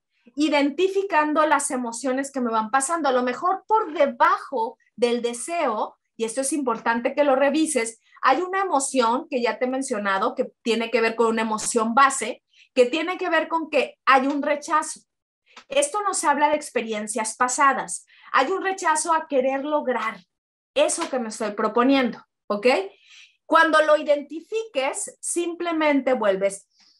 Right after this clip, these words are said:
a generar ese propósito, a vivirlo como si, y a permitir que el rechazo esté de base.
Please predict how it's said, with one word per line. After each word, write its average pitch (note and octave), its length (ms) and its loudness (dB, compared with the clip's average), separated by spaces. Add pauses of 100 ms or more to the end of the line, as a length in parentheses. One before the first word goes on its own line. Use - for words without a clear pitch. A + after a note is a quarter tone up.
(440)
a - 140 -6
generar D#4+ 840 2
ese C4+ 280 0
propósito, B3+ 920 -6
a A#3 140 4
vivirlo C#4+ 580 -2
como C4 300 0
si, C4+ 380 -6
y C4 140 2
a B3+ 220 4
permitir G4+ 880 2 (180)
que C#4+ 120 6
el C#4 100 0
rechazo C#4+ 600 -2
esté F4 280 -8
de E4+ 120 -4
base. - 500 0